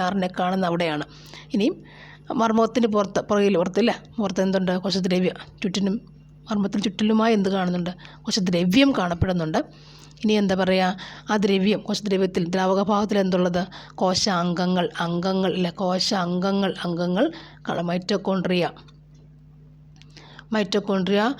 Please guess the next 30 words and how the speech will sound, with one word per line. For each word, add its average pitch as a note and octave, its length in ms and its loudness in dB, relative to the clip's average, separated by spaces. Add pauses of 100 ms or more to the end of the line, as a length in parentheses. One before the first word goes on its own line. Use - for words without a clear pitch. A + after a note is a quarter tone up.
(240)
ആ, G3 100 0
പിന്നെ G3+ 200 2
ഗോൾജി F#3 380 2
കോംപ്ലക്സ്, G3 640 0 (560)
റൈബോസോം, F#3+ 680 2
അങ്ങനെ G3 260 0
തുടങ്ങിയ F#3+ 280 0 (100)
പല, G3 140 0 (300)
എൻഡോപ്ലാസ്മിക് G3 400 0
റെറ്റിക്കുലം, G#3 460 0 (500)
അങ്ങനെ G#3 260 0
തുടങ്ങിയ G3+ 340 2 (280)
കുറേയധികം G#3 580 0 (680)
കോശാംഗങ്ങളുണ്ട്. F#3+ 680 2 (320)
ഇവയെല്ലാം C#4+ 460 6
ഓരോന്നിനും C4+ 440 6
സഹായിക്കുന്ന A3 640 0
ഒരു A3+ 100 -2
പ്രവർത്തനം. G#3 360 0
ഇത് A#3 100 2
പറഞ്ഞില്ലേ, A3+ 320 2
മൈറ്റോകോൺട്രിയ G#3+ 500 2
എന്ന് A#3+ 120 4
പറയുമ്പോൾ A#3+ 260 2 (420)
എനർജി C#4 360 6
ഹൗസ്, G#3+ 300 4
എനർജി A#3 260 2
ഉൽപ്പാദിപ്പിക്കാൻ A3 760 0
സംഭരിച്ച് A3 460 2
വെക്കും. G3 280 0